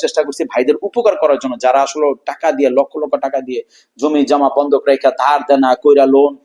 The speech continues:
আহ, সমিতি থেকে, ব্যাংকে থেকে লোন করে যাবেন, যাওয়ার পরে টাকা পরিশোধ করতে যখন না পারবেন, মাথাটা ঠিক থাকবো না ভাই। যেভাবেই হোক, কিসের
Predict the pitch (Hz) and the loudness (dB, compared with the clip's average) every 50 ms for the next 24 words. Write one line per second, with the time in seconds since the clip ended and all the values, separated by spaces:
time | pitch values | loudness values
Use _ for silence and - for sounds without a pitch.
0 | _ _ _ _ _ - 127 123 - - 160 151 147 139 143 139 139 143 135 135 | _ _ _ _ _ -2 0 0 0 0 -2 0 0 -2 -4 -4 -2 -2 -2 0
1 | - 143 135 127 - 147 147 143 135 135 131 - - 135 131 139 131 127 139 143 | 2 2 2 2 2 2 0 0 0 -2 -4 -4 -2 -2 0 0 2 2 2 0
2 | 139 - 139 135 131 117 127 123 123 117 - 127 135 139 131 117 113 - 135 131 | 0 2 2 2 2 2 0 -2 -2 -2 0 0 0 0 0 -4 -6 -6 -4 -2
3 | 123 127 135 135 131 - 123 _ - 139 - - 123 131 123 117 120 135 143 - | -2 -2 -2 -4 -4 -6 -10 _ -12 -8 -6 -6 -4 -4 -4 -2 -2 -2 0 0
4 | 151 131 127 120 123 131 139 - 135 127 - 143 139 - 131 123 107 104 110 107 | 0 0 0 0 -2 -2 0 0 0 0 -2 -4 -6 -4 -6 -6 -6 -8 -10 -12
5 | 98 92 92 _ _ _ _ _ _ _ _ _ _ _ _ _ _ _ _ - | -12 -14 -16 _ _ _ _ _ _ _ _ _ _ _ _ _ _ _ _ -6
6 | - 151 165 160 147 170 175 175 170 - - - - - - - 190 | -2 0 2 2 2 2 2 2 2 2 0 0 -4 -6 -2 -2 -2